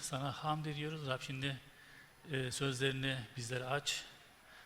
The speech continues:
Aynı zamanda yüreklerimize işle, hayatımıza işle diye dua ediyorum. Ve bu zamanı senin ellerine teslim ediyorum. Gerçekten senin, e, kontrolünde olsun. Ve her şey senin adın yücelsin.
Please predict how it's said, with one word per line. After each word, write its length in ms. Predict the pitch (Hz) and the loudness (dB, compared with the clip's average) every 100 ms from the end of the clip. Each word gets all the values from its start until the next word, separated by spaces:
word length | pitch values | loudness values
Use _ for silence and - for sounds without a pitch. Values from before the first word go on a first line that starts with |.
| - | 0
Aynı 200 | 143 143 | 2 2
zamanda 360 | 135 131 131 147 | 2 -2 0 0
yüreklerimize 680 | 131 127 - 127 123 135 | 2 0 0 -4 -2 -2
işle, 320 | 131 - 151 151 | 0 -2 0 0
hayatımıza 600 | 135 131 123 131 120 127 | 2 2 0 -2 0 0
işle 260 | - 139 | 0 -2
diye 200 | 123 123 | -2 -6
dua 240 | 123 123 120 | -4 -4 -4
ediyorum. 380 | 131 127 160 185 - - - - - | -6 -6 -6 -6 -14 -16 -14 -4 -2
Ve 100 | 170 | 2
bu 100 | 170 | 4
zamanı 420 | 165 160 151 165 | 4 6 6 4
senin 200 | 160 151 | 0 0
ellerine 320 | 147 143 147 | 0 0 0
teslim 340 | - 139 135 127 | 0 -2 0 -2
ediyorum. 380 | 127 131 160 139 | -2 -2 -4 -2
Gerçekten 460 | 127 - - 135 | -2 -2 -2 -2
senin, 380 | 131 143 135 127 - - - 123 | 0 0 0 -2 -8 -18 -10 -6
e, 180 | 120 | -4
kontrolünde 680 | 113 123 120 131 131 131 156 | -2 -2 0 -2 -2 0 0
olsun. 420 | 139 123 - 170 196 - - - - - - - 156 | 0 -2 0 -2 -4 -12 -18 -18 -18 -20 -20 -4 2
Ve 220 | 165 165 | 4 2
her 300 | 135 170 156 | 2 2 4
şey 260 | - 160 151 | 6 4 4
senin 300 | - 156 147 | 0 2 2
adın 220 | 147 143 139 | 0 0 2
yücelsin. 580 | 123 127 120 151 175 | 6 4 4 0 -4